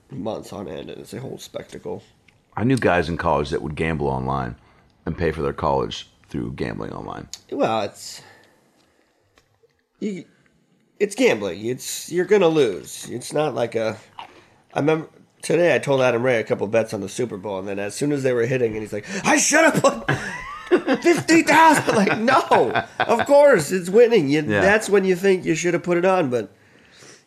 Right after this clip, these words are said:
Speaker 1: you gotta do, but bet with inside your means, guys. If you have a problem, call one eight hundred gamblers anonymous.
Speaker 2: <laughs>
Speaker 1: Well, that's real, but
Speaker 2: Yeah,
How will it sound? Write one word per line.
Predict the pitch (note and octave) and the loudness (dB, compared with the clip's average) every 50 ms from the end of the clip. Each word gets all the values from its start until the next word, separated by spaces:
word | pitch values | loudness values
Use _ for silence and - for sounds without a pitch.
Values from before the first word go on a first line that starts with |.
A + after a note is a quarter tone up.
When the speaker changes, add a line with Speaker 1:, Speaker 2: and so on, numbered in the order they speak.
| _ _ _ _ _ _ _ _ _ - | _ _ _ _ _ _ _ _ _ -10
Speaker 1:
you | C#3+ - | -8 -6
gotta | - F3 F3+ F3 F3+ D3 | -4 -4 -2 -4 -6 -8
do, | - - D#3 D3+ | -8 -8 -8 -4
but | - D#3 D#3 - | -4 -6 -6 -4
bet | - E3+ F#3 - - | -2 -2 -2 -2 -4
with | F3+ F3 - | -6 -6 -6
inside | D3 C3+ C3 - C#3 G#2+ G2+ G2 | -6 -8 -6 -6 -8 -8 -8 -10
your | G2+ F2 | -12 -14
means, | F2+ F2+ C#2+ F2+ G2+ - | -14 -16 -16 -18 -20 -16
guys. | - E2+ D#2+ D2+ - - | -14 -14 -14 -14 -14 -8
If | B2 - | -4 -4
you | |
have | E3 E3 | -4 -4
a | F3 | -4
problem, | - F3 D3 D3 D3 C#3 | -4 -4 -2 -2 -4 -4
call | - B2+ B2 | -6 -8 -6
one | B2+ A#2 | -6 -6
eight | G#2+ G2+ | -6 -6
hundred | G#2+ G#2+ A#2 G#2 | -6 -8 -8 -8
gamblers | A2+ G#2+ G2+ F#2+ F2+ F#2 - | -6 -8 -6 -8 -10 -12 -14
anonymous. | G#2 E2+ C#2+ A#1+ - - - - - - - - _ - | -14 -14 -14 -16 -16 -20 -20 -20 -20 -20 -20 -10 _ -2
Speaker 2:
<laughs> | C3 C3 - - - - - - - - - - - - - | -2 -2 -2 -8 -14 -14 -14 -14 -14 -16 -16 -18 -18 -16 -8
Speaker 1:
Well, | - A#2+ B2+ A#2+ | -4 -4 -2 -2
that's | A2 G2+ F#2+ - - | -2 -4 -6 -8 -10
real, | - C#2+ B1+ G#1+ A#1 - | -12 -10 -10 -12 -12 -14
but | - - G#1+ - _ _ _ _ _ _ - - - _ - - - _ - - - - - - - - - - - - _ _ _ | -14 -16 -16 -16 _ _ _ _ _ _ -20 -20 -20 _ -20 -20 -16 _ -12 -12 -12 -14 -20 -20 -20 -18 -18 -20 -20 -20 _ _ _
Speaker 2:
Yeah, | - F#2+ F2 - - | -2 0 0 -2 -4